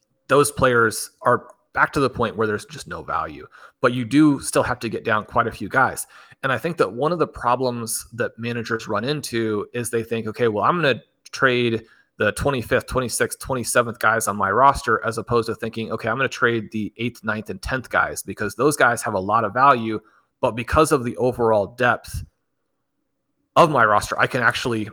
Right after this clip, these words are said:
move those guys on." And so if you don't have clear cuts, then I think trading a star works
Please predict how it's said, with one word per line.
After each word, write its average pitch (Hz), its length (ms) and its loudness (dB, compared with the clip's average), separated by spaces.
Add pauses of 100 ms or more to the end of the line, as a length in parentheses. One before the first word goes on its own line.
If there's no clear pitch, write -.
move 120 240 -2
those 110 220 2
guys 98 280 0
on." 85 180 -8 (500)
And 120 140 -4
so 117 180 2
if - 140 -6
you 123 100 2
don't 151 340 2
have 135 460 4
clear 131 320 2
cuts, - 560 0 (300)
then 113 580 -2
I 117 140 -2
think 131 520 -8 (400)
trading 143 500 0
a 123 40 -4
star 110 840 2 (1200)
works - 720 0